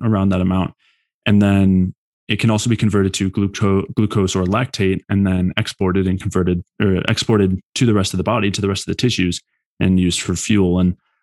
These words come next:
we talked about some of the problems with lactate production in the C O two series, but that's not the same as this conversion to lactate and then that lactate being used as a fuel elsewhere. As far as, like, a,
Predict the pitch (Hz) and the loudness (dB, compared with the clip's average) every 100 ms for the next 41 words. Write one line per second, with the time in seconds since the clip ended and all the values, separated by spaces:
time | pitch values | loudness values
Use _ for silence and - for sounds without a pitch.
0 | - 127 156 156 131 120 110 98 - 95 | -2 0 2 0 0 0 0 0 0 0
1 | 101 95 90 92 92 - - - 90 87 | 0 0 -2 -2 -4 -6 -6 -4 -2 -2
2 | - 113 110 - 107 95 95 92 101 90 | 0 0 0 0 0 2 2 0 -2 -2
3 | - 107 135 135 151 - - _ _ _ | -2 -2 0 0 0 -4 -10 _ _ _
4 | - 107 113 - 131 156 120 - 107 104 | -2 0 0 2 0 0 -2 0 2 2
5 | - 95 95 87 - _ _ _ _ _ | 0 -2 -2 -2 -8 _ _ _ _ _
6 | - - 117 101 - 107 107 104 101 104 | -20 -8 -2 -2 0 2 2 2 2 2
7 | 98 95 - 92 - 101 95 92 87 82 | 0 -2 -2 -4 -2 -2 0 0 0 -2
8 | 92 92 95 - 95 - 92 95 95 95 | -2 -2 -2 -2 -4 -2 -2 0 2 0
9 | 95 90 - 98 85 92 92 - - 90 | -2 -4 -2 -2 0 -2 -2 -4 -6 -6
10 | - _ _ _ _ _ - - 180 139 | -10 _ _ _ _ _ -4 0 2 2
11 | 107 98 95 87 | 2 0 0 0